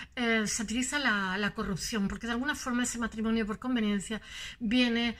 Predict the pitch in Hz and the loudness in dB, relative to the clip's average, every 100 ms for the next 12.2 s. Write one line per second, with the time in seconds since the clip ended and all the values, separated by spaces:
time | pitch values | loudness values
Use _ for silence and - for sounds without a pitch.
0 | - - 254 233 220 208 214 214 226 - | -10 -6 0 2 2 2 2 0 -2 -2
1 | 214 208 208 202 202 214 214 190 196 190 | 2 4 4 4 4 6 6 6 0 0
2 | 185 202 214 202 - 214 202 175 - 196 | 0 4 4 2 -2 -4 -2 -4 -6 -6
3 | 180 277 269 226 214 208 220 - 196 - | -6 -4 -4 -2 -2 0 -2 -4 -6 -4
4 | 214 - 196 190 - - - - 220 240 | -6 -6 -8 -8 -8 -14 -14 -4 -2 2
5 | 247 262 - - 254 226 226 220 214 254 | 2 0 -6 -8 0 4 4 4 4 4
6 | 233 247 226 247 233 - 247 - 247 247 | 2 0 2 2 0 -4 -2 0 2 4
7 | 233 214 226 - - 240 247 247 233 220 | 4 4 2 -2 -2 0 2 2 2 0
8 | 208 196 180 175 170 247 214 185 196 214 | 0 -2 -2 0 0 0 0 0 0 0
9 | 202 208 190 - 190 175 220 - - - | -2 -2 -4 -4 -8 -6 -8 -8 -14 -16
10 | - 214 - 185 233 214 208 214 240 226 | -12 -8 -6 -4 -2 0 2 0 0 -4
11 | 214 - - 226 220 226 226 - 196 208 | -4 -2 0 0 0 -2 -4 -2 0 2
12 | 220 233 | 2 0